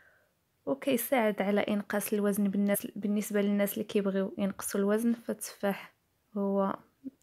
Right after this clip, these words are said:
تيساعد بزاف. وأيضًا تناول تفاحة وحدة يوميًا، فإحنا كنحميو نفسنا من مرض القلب، الإصابة بمرض القلب،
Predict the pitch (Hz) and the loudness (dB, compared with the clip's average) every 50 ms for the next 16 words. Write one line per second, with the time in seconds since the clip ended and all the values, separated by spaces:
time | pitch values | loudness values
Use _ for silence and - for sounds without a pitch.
0 | _ _ - - 220 208 196 - 208 202 196 185 175 190 - 196 185 180 180 - | _ _ -8 -6 -4 -4 -2 -2 -2 0 0 -2 -2 -2 -2 -2 -2 -2 -2 -2
1 | 202 220 254 - - - _ _ _ _ _ _ _ _ _ _ - - - _ | -2 -2 -2 -4 -8 -16 _ _ _ _ _ _ _ _ _ _ -20 -20 -20 _
2 | _ _ _ _ _ _ _ _ _ _ _ _ _ _ _ _ _ _ _ _ | _ _ _ _ _ _ _ _ _ _ _ _ _ _ _ _ _ _ _ _
3 | _ - 277 - - 233 233 226 233 220 220 214 208 202 202 202 202 - - - | _ -10 -6 0 2 2 2 4 4 2 2 2 2 2 2 2 0 -2 0 2
4 | 233 220 220 214 214 214 214 208 208 - - - - - 214 208 - - 214 202 | 2 4 4 6 6 6 4 4 2 0 -6 -4 0 2 2 2 4 6 6 6
5 | 202 - - 196 196 202 196 - - - 220 214 214 214 208 202 202 202 196 202 | 6 4 2 2 4 4 4 2 0 2 4 6 6 6 6 4 4 4 4 4
6 | 214 226 240 240 - _ _ _ _ _ _ _ _ _ _ _ _ _ _ _ | 4 2 0 -2 -4 _ _ _ _ _ _ _ _ _ _ _ _ _ _ _
7 | - - - - _ _ _ _ - - 220 220 - 226 214 208 - - 220 208 | -20 -20 -20 -20 _ _ _ _ -6 -6 -4 -2 0 0 0 0 0 2 2 2
8 | 202 196 - - 214 202 - - - 226 226 226 220 214 208 202 190 - - - | 2 2 0 -2 -4 -6 -2 2 4 6 8 8 6 6 4 2 0 -2 -2 -2
9 | 220 208 196 196 202 196 196 196 196 196 202 196 196 - 190 185 - - 226 233 | 0 2 4 4 4 4 4 4 4 4 4 2 2 2 -2 -4 -2 0 0 0
10 | 254 262 - - - _ _ _ _ _ _ - - 214 202 - - 214 202 190 | 0 0 -4 -10 -20 _ _ _ _ _ _ -8 -6 -6 -4 -2 -2 -2 0 2
11 | 202 196 190 190 196 190 190 185 185 190 190 185 - 185 - - - 247 254 262 | 2 2 0 0 0 0 0 0 0 -2 -2 -4 -6 -10 -10 -6 -2 -2 -2 -2